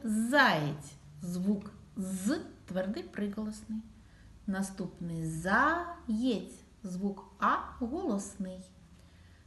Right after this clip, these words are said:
Наступний «заєць». Звук «й».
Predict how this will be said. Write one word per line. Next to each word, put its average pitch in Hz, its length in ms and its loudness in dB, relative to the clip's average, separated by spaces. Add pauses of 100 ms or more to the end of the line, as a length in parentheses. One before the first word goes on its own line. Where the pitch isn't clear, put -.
(220)
Наступний 180 760 -4
«заєць». 277 1400 2 (340)
Звук 180 460 -6 (260)
«й». 196 360 4